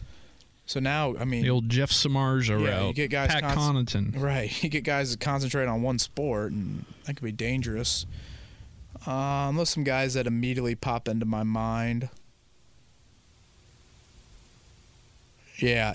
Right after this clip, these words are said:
Speaker 1: um, Patrick Queen from L S U. I like that speed.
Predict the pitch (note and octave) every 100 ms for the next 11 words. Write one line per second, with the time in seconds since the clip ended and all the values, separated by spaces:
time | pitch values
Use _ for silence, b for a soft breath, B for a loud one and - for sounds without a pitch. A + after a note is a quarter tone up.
0 | B2 B2 B2 A#2+ A#2 G#2+ G#2 A2 - -
1 | - - D#3 C#3 - - C3+ C3+ - B2+
2 | B2 A#2+ B2 B2 B2+ A#2+ G#2 A2+ - G#2+
3 | - - G#2+ G#2+ A2